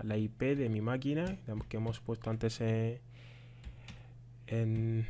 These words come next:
en el router, etcétera, que era la cien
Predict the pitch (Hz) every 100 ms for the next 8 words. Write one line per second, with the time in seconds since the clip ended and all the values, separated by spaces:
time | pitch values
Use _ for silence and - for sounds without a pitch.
0 | - 113 113 110 123 117 117 113 - 135
1 | 139 151 165 190 - - - - - -
2 | - - 117 117 113 110 - 139 170 196